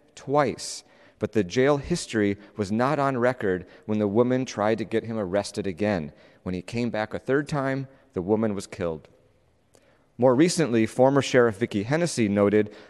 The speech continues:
a police operation in twenty nineteen that arrested sixty-three suspected drug dealers over six days.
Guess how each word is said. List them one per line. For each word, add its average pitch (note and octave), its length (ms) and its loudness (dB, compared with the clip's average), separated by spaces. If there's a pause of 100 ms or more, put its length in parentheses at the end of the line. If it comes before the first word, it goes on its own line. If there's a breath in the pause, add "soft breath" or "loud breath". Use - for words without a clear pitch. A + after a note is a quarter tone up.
a G#2+ 80 0
police C#3 420 0
operation A2+ 640 2
in F#2+ 120 -4
twenty A2+ 260 0
nineteen G2+ 640 -2 (580)
that G#2+ 160 4
arrested G#2 500 2
sixty-three B2 920 -4
suspected A2+ 600 -6
drug G#2 300 0
dealers F#2+ 360 0
over F2+ 200 -2
six - 320 -8
days. - 400 -2